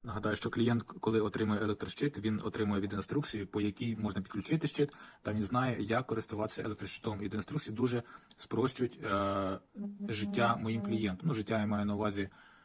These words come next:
е, яке зв'язано з електрощитом. Ну, можемо подивитися якусь рандомну.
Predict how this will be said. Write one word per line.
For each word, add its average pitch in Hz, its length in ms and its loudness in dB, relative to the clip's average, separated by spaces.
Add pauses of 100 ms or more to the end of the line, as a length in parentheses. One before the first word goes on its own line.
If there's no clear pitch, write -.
(160)
е, 101 60 -4
яке 101 220 -2
зв'язано 101 320 0
з 90 80 -4
електрощитом. 98 720 -2
Ну, 123 80 -4
можемо 117 260 -2
подивитися 107 380 -2
якусь - 220 -6
рандомну. 107 420 -2